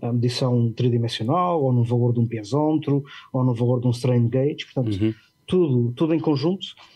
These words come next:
Speaker 1: permitia-nos então fazer esta avaliação, eh,
Speaker 2: Uhum.
Speaker 1: do comportamento da estrutura e tomar decisões de forma rápida, mas também de forma segura e eficaz.
Speaker 2: Uhum.
Speaker 1: E, e, no fundo, eh, é, é, foi esta, de facto, hum, eh,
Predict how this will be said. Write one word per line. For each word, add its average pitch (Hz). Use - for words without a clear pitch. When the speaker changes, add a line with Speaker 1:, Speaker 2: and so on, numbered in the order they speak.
Speaker 1:
permitia-nos 151
então 139
fazer 135
esta 131
avaliação, 123
eh, 113
Speaker 2:
Uhum. 120
Speaker 1:
do 120
comportamento 123
da 131
estrutura 147
e 143
tomar 143
decisões 127
de 120
forma 123
rápida, 147
mas 139
também 147
de -
forma 139
segura 170
e 156
eficaz. -
Speaker 2:
Uhum. 120
Speaker 1:
E, 143
e, 147
no 139
fundo, 160
eh, 131
é, 127
é, 120
foi 127
esta, 135
de -
facto, -
hum, 117
eh, 151